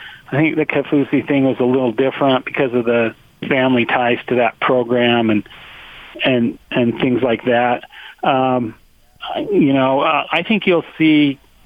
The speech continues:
occasionally a, a guy from Utah transfer to B Y U, um, like we've seen in,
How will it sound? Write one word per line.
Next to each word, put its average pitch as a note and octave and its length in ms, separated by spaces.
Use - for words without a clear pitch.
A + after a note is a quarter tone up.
occasionally D3 760
a, C3+ 200
a C3+ 200
guy C3+ 400
from B2+ 240
Utah C#3 420
transfer C#3 540
to C3 40
B C3+ 180
Y B2+ 180
U, B2+ 420
um, A#2+ 460
like C3 160
we've B2 160
seen C3+ 200
in, A2+ 340